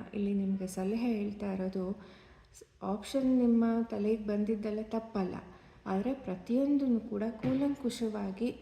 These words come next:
ನೀವು ಯೋಚಿಸ್ಬೇಕು, ಯಾವುದು ಸರಿ ಅನ್ನೋದನ್ನ ನೀವು ತೀರ್ಮಾನಿಸಬೇಕು ಅಂತ ಹೇಳಿ. ಓಕೆ?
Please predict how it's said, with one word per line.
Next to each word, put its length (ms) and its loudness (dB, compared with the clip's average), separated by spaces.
ನೀವು 260 0
ಯೋಚಿಸ್ಬೇಕು, 960 -4
ಯಾವುದು 400 2
ಸರಿ 440 2
ಅನ್ನೋದನ್ನ 640 -2
ನೀವು 320 2
ತೀರ್ಮಾನಿಸಬೇಕು 1600 -2
ಅಂತ 200 -2
ಹೇಳಿ. 300 -6
ಓಕೆ? 540 -6